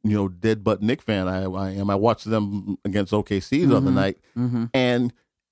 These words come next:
Speaker 1: yeah, O K C won because, you know, Westbrook went crazy and because no one, no one on the Knicks could guard him. But that's a, that's a middle, that's a, and I'm being nice when I say this, this is the, that's a middle of the road Eastern Conference team.
Speaker 2: Mm-hmm.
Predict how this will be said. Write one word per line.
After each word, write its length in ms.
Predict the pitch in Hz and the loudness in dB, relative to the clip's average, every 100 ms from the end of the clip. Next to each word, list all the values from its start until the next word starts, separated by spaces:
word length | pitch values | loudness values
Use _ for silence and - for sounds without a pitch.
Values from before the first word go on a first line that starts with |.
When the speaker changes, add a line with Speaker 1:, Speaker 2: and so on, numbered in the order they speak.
| - | 0
Speaker 1:
yeah, 160 | 285 | 2
O 100 | 254 | 2
K 200 | - 190 | 4 2
C 200 | 175 175 | 2 0
won 320 | 175 143 139 | 0 2 0
because, 640 | 147 131 135 123 117 110 - | 0 -2 0 2 0 -2 -4
you 80 | 123 | -2
know, 120 | 117 | 0
Westbrook 420 | 113 113 - 117 | 2 0 -2 -4
went 140 | 123 123 | -4 -2
crazy 340 | 117 110 101 | 0 0 0
and 80 | 110 | -2
because 260 | 107 110 | 0 0
no 140 | 101 110 | 0 0
one, 480 | 113 113 113 110 104 | 2 2 0 0 0
no 200 | 107 117 | 0 2
one 200 | 120 117 | 2 0
on 140 | 113 | -2
the 80 | 110 | 0
Knicks 260 | 113 110 - | -2 -2 -4
could 160 | 107 | -4
guard 300 | 95 120 160 | 0 2 2
him. 180 | 104 101 _ _ _ _ 107 | 0 -4 _ _ _ _ -2
But 300 | 131 120 - _ _ _ _ _ _ _ _ _ _ _ | 0 0 -4 _ _ _ _ _ _ _ _ _ _ _
that's 220 | 165 175 | 0 2
a, 120 | 147 | 0
that's 280 | 110 139 - | 2 0 0
a 100 | 151 | 0
middle, 420 | 127 127 143 151 | 2 2 2 2
that's 240 | 139 143 - | 2 0 2
a, 380 | 135 117 113 110 _ _ | 2 4 2 -2 _ _
and 100 | 117 | -2
I'm 100 | 113 | 0
being 240 | 110 143 127 | 2 2 2
nice 260 | 147 160 | 0 -2
when 100 | 117 | -2
I 40 | 104 | -2
say 240 | - 175 | 0 0
this, 240 | 110 90 - | 0 -2 -2
this 160 | - | -4
is 80 | 160 | -4
the, 100 | 135 113 | -4 -2
that's 200 | 110 131 | -2 0
a 40 | 127 | 0
middle 320 | 113 151 156 | 2 4 4
of 60 | 139 | 2
the 80 | |
road 360 | 127 123 120 113 | 2 2 2 0
Eastern 340 | 110 107 107 98 | -2 -2 -4 0
Conference 440 | 113 101 92 82 | 0 0 -4 -10
team. 320 | - 87 71 - _ - | -10 -10 -10 -18 _ -4
Speaker 2:
Mm-hmm. 380 | 127 123 127 127 | -2 0 0 -2